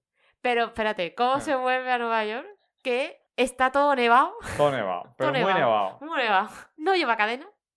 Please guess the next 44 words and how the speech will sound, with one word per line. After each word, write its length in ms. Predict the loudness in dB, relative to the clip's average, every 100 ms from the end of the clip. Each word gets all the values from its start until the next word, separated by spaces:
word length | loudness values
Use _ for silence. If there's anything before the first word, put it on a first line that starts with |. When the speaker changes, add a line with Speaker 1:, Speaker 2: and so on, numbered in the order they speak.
| _
Speaker 2:
No 100 | -10
lleva 180 | -6 -6
cadena. 260 | -6 -6
A 40 | -6
mí 100 | -4
me 120 | -4
recuerda 280 | -2 -4 -4
un 100 | -6
poco 180 | -6 -4
al 80 | -4
principio 460 | -6 -8 -10 -8 -4
de 80 | -2
al, 160 | -2
al 240 | -4 -6 -8
final 200 | -8 -8
de 80 |
la 60 | -8
escalera, 380 | -10 -8 -6 -6
que 40 | -8
también 340 | -12 -14 -10
va 220 | -8 -8 -12
en 60 |
una 340 | -12 -8 -6 -6
Speaker 1:
Ay, 160 | -8
eso 160 | -10 -12
no 60 | -10
me 40 |
Speaker 2:
muy 120 | -6 -4
Speaker 1:
acuerdo. 160 | -4
Speaker 2:
nevado, 200 | -4 -8
muy 220 | -12 -14 -8
Speaker 1:
Muy 80 |
Speaker 2:
nevado. 60 | -4
Speaker 1:
nevado 280 | -2 -2 -4
también, 380 | -8 -12 -16 -14
¿no? 80 |
Speaker 2:
Y, 240 | -14 -12 -12
y 40 |
no 120 | -12
se 100 | -10 -8
llevan 220 | -8 -6
cadenas 300 | -6 -6 -8
tampoco. 380 | -12 -14 -18 -18
Speaker 1:
<laughs> 400 | -16 -16 _